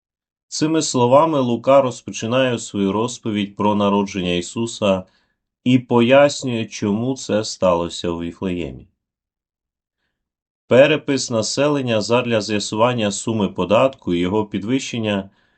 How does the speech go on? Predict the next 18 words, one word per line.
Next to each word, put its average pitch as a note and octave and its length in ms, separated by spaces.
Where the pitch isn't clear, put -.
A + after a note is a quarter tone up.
став D3+ 360
причиною D3 540
того, B2 300
що D#3 200
Йосиф C3 580
із A2+ 200
законною G2 640
дружиною F2+ 600
Марією, G#2+ 640
яка A2+ 360
очікує D3 480
народження A#2+ 560
дитини, A2 680
перебираються B2 840
із A#2+ 400
Назарету G2+ 720
у F#2 160
Віфлеєм. E2 640